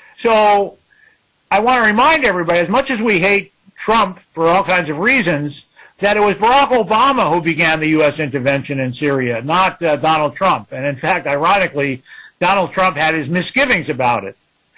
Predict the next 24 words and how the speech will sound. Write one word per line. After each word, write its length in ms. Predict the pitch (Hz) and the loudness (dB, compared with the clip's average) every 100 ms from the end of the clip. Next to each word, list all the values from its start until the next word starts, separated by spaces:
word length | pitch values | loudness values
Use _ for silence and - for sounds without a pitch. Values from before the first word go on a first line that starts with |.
| _ - | _ -2
So 100 | 226 208 202 | 0 2 2
Obama 680 | 180 214 269 262 247 226 190 _ _ - | 2 2 2 2 0 0 -2 _ _ -20
spent 420 | - 214 214 208 - 143 | -6 0 0 -2 -8 -8
billions 460 | 139 262 294 254 185 | 0 2 2 2 0
of 160 | 190 | 0
dollars 460 | 156 185 180 151 135 | 2 2 4 2 0
in 100 | 147 | -2
U 160 | 160 170 | 0 0
S 180 | 165 160 | 0 0
arms, 500 | 156 147 131 120 - | 2 2 0 -4 -4
uh, 540 | 151 139 131 127 143 139 | 0 0 0 -2 -6 -8
to 80 | 143 | -8
Syria 600 | - 151 143 143 143 - - - - - | -2 0 2 2 0 -4 -20 -20 -18 -4
and, 600 | 185 175 170 165 156 147 _ | 0 2 2 0 -4 -10 _
you 140 | 214 226 | -4 0
know, 300 | 214 202 196 | 2 2 0
searched 720 | - 262 285 285 - - - _ _ _ | -2 2 2 2 -4 -14 -20 _ _ _
for 260 | - 220 208 | 0 2 2
the 120 | 190 | 0
democratic 760 | 156 233 233 - 196 196 190 170 | 0 0 0 0 0 2 0 0
opposition 720 | 190 190 160 214 254 190 147 | 0 0 -2 0 0 0 2
that 180 | 147 135 | 0 2
they 140 | 156 | -2
could 360 | - 147 127 | 0 -2 -4